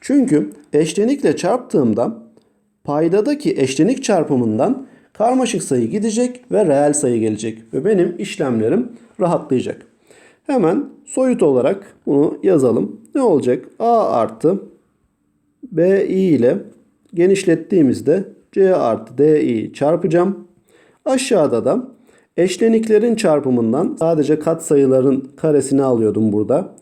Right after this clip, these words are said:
C kare artı D kare olacak. Bunu soyut olduğu için daha fazla uzatmıyorum. Örnekler üzerinden görelim. Geldik örneklere. Bir bölü bir artı i. Buradaki paydayı hemen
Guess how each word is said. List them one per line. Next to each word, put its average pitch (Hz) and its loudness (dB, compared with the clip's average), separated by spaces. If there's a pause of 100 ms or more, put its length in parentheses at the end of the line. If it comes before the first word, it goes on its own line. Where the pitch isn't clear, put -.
(300)
C 185 0
kare 127 0
artı 107 -2 (640)
D 202 -2
kare 135 2
olacak. 104 -4 (500)
Bunu 202 2
soyut 220 2
olduğu 175 2
için 208 -2
daha 185 2
fazla 151 0
uzatmıyorum. 151 -2 (160)
Örnekler 180 0
üzerinden 110 -4
görelim. 110 -4 (720)
Geldik 165 -2
örneklere. 135 -4 (640)
Bir 196 -4
bölü 165 -2
bir 175 -2
artı 185 -6
i. 147 -2 (400)
Buradaki 180 0
paydayı 151 2
hemen 156 0